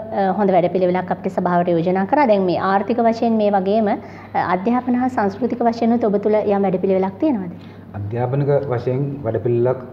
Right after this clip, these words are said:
Speaker 2: අ, මම සකස් කරලා තියෙනවා. ඒකට ප්‍රධාන හේතුව තමයි නෙළුව ප්‍රදේශය ගත්තාන් පස්සේ වතු ආශ්‍රිතව ජීවත් වෙන වටපිටාවක් බොහෝ දුරට තියෙනවා. ඒ වගේම, අ,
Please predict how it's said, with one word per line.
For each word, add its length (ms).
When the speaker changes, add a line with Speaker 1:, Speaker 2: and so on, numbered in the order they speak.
Speaker 2:
අ, 280
මම 320
සකස් 240
කරලා 180
තියෙනවා. 840
ඒකට 240
ප්‍රධාන 300
හේතුව 280
තමයි 220
නෙළුව 240
ප්‍රදේශය 380
ගත්තාන් 380
පස්සේ 280
වතු 260
ආශ්‍රිතව 560
ජීවත් 340
වෙන 120
වටපිටාවක් 600
බොහෝ 180
දුරට 220
තියෙනවා. 260
ඒ 100
වගේම, 300
අ, 140